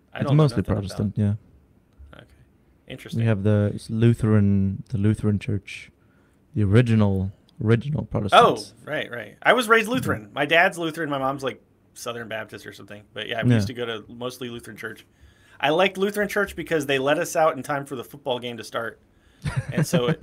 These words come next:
Speaker 2: <laughs>
Speaker 1: we were, like,
Speaker 2: That's the big,
Speaker 1: we were
Speaker 2: that's
Speaker 1: out
Speaker 2: the big,
Speaker 1: quick.
Speaker 2: like, um, theocratic difference between, uh, Lutheran and, and
Speaker 1: Uh,
Speaker 2: the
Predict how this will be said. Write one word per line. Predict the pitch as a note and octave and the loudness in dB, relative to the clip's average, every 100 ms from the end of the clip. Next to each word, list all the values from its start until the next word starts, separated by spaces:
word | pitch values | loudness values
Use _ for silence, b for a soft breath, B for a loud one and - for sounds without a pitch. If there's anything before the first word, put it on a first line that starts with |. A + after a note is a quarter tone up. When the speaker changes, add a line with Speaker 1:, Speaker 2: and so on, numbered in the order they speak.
| - | -8
Speaker 2:
<laughs> | - - | -12 -10
Speaker 1:
we | B2+ B2+ | -6 -4
were, | B2+ | -4
like, | A#2 | -2
Speaker 2:
That's | A2 - | 0 0
the | C#3 | 2
big, | C3+ C#3+ | 4 4
Speaker 1:
we | B2+ | 4
were | |
Speaker 2:
that's | A#2+ | 2
Speaker 1:
out | - | 2
Speaker 2:
the | |
big, | C3+ B2+ G#2+ | 2 2 4
Speaker 1:
quick. | G#2+ G2+ - | 4 4 4
Speaker 2:
like, | |
um, | G#2 G#2 G2 - - | 4 4 2 -2 -2
theocratic | A#2 A2 - A2+ G#2 G2+ - | 2 2 4 4 4 2 2
difference | A2 - G2 F#2+ | 0 2 0 0
between, | - - G#2+ G2 F#2 | -6 -6 -2 0 0
uh, | F#2+ G2 - _ _ _ - | -2 -2 -4 _ _ _ 2
Lutheran | A2+ G#2 G#2+ G2 | 4 4 4 4
and, | G2 F#2+ - | 2 0 0
and | G2+ | 0
Speaker 1:
Uh, | |
Speaker 2:
the | F#2 | -2